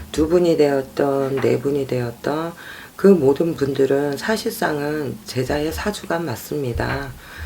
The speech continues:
근데 그 행운을 부여잡지를 못한 것 뿐이에요. 이게 제작사에서,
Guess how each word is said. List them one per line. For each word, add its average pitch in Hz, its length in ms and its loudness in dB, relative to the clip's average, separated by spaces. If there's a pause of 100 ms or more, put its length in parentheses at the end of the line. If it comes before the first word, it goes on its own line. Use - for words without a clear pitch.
(120)
근데 143 560 0 (800)
그 202 260 12
행운을 240 760 4
부여잡지를 180 800 2
못한 165 360 0
것 151 180 -2
뿐이에요. 131 800 2
이게 120 200 -4
제작사에서, 147 1080 0